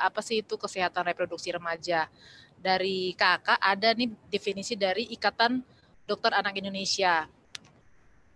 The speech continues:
yaitu suatu kondisi sehat yang menyangkut sistem, fungsi, dan proses reproduksi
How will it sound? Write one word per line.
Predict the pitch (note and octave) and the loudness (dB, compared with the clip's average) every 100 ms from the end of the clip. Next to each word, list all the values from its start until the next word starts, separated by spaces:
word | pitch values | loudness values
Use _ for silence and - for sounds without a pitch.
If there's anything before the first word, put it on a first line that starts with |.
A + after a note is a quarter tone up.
| - - - - | -20 -20 -20 2
yaitu | A3 A#3 - - C4 D4 | 4 4 0 2 4 4
suatu | C#4 A#3 A#3 | 4 4 4
kondisi | A#3+ A3 A3+ | 2 2 2
sehat | G#3+ F#3+ G3 A3+ A3 | 4 4 4 2 2
yang | A3 | 0
menyangkut | G#3+ G3 F#3+ - - | 0 -2 0 0 0
sistem, | - G3 - F#3+ G#3+ D4+ | -2 -4 2 6 6 4
fungsi, | E4+ G#3+ G3 - A#3+ B3+ | -4 -4 -4 -4 -2 2
dan | G#3+ A3 | 2 2
proses | G#3+ A3 A3 D4 - | 2 2 4 0 2
reproduksi | A#3 G#3+ G3+ F3+ - F#3 F3 A#3 | 0 0 -4 -4 -8 -6 -4 -4